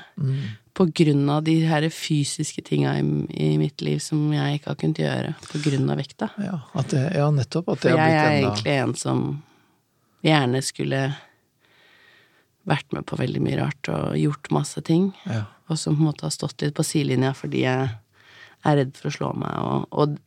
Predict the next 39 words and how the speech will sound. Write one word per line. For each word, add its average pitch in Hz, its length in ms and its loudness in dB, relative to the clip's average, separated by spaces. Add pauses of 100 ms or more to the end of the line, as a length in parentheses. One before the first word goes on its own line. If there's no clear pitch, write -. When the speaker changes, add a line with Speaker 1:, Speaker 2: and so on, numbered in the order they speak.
Speaker 2:
med, 160 360 4
med 170 220 4
rett - 340 -4
i 254 80 2
det, 190 300 4
på - 100 -2
en - 20 2
Speaker 1:
Ja, 196 120 4
Speaker 2:
måte. 185 100 2
Speaker 1:
ja. 233 200 6
Speaker 2:
Jeg 185 40 2
hadde 160 280 0
fort - 220 -8
slått - 380 -2
meg, 143 120 4
og 135 360 0 (580)
det 170 120 2
kunne 147 280 4
gått 147 200 2
veldig 143 260 0
gærent 135 320 2
hvis 185 160 -2
jeg 175 160 2
hadde 175 260 2
bare 160 240 2
vært 135 160 0
grenseløs - 560 -2
og - 160 -8
kastet - 320 -2
meg 113 160 -2
ut - 80 -18
i - 80 -8
det - 60 -2
og - 100 -4
ikke - 300 -6
tenkt 127 260 -6
på - 120 -10
det. 196 120 4 (240)
Speaker 1:
Faktisk. - 540 -6